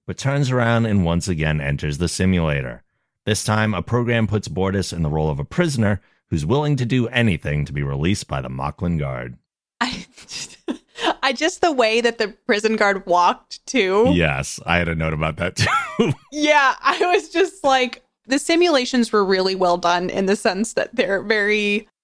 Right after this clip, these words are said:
Speaker 2: over-the-top
Speaker 1: Mm-hmm.
Speaker 2: porn scenarios.
Speaker 1: Yeah, basically.
Speaker 2: And I thought it was really funny that Bortus is just in his union uniform.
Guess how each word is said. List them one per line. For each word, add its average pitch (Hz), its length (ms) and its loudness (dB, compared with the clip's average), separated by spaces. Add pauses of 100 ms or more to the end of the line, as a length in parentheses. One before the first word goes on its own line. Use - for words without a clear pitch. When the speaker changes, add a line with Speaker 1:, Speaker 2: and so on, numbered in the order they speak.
(120)
Speaker 2:
over-the-top 220 800 2
Speaker 1:
Mm-hmm. 160 200 0 (340)
Speaker 2:
porn 262 240 2
scenarios. 208 600 2
Speaker 1:
Yeah, 233 280 4
basically. 113 500 0 (340)
Speaker 2:
And 262 120 2
I 294 120 2
thought 320 220 2
it 277 100 4
was 262 160 0
really 269 320 4
funny 277 340 2
that 240 220 2
Bortus 247 280 2
is 262 100 0
just 262 300 -2
in 247 140 0
his 262 300 0
union 254 500 4
uniform. 254 600 2